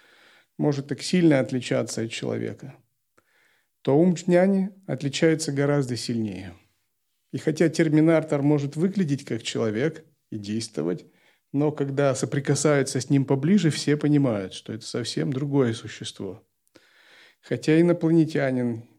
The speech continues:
дух Якши, дух Асура, может принимать облик человека, но внутри он совершенно другое, другое существо,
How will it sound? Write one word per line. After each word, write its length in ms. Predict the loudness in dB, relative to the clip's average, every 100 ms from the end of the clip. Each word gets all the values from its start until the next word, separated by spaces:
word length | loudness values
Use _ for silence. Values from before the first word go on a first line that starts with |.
| _ _ _ _
дух 320 | 0 0 2
Якши, 640 | 0 2 0 -2 -8 -8 -10 -12
дух 300 | -4 -4 -2
Асура, 600 | -6 -4 -4 -2 -4 -6 _ _ _ _ _ _
может 360 | 0 2 2 0
принимать 460 | 2 6 6 4 4
облик 300 | 4 2 -2
человека, 720 | -2 -2 -2 -4 -6 -8 -6
но 200 | -2 -2
внутри 380 | -2 -2 0 2
он 180 | 2 0
совершенно 640 | -2 -4 -4 -4 -2 -4
другое, 460 | -6 -8 -8 -10 -14 _ _ -10
другое 400 | -6 0 2 2
существо, 720 | 0 -8 -8 -8 -8 -8 -10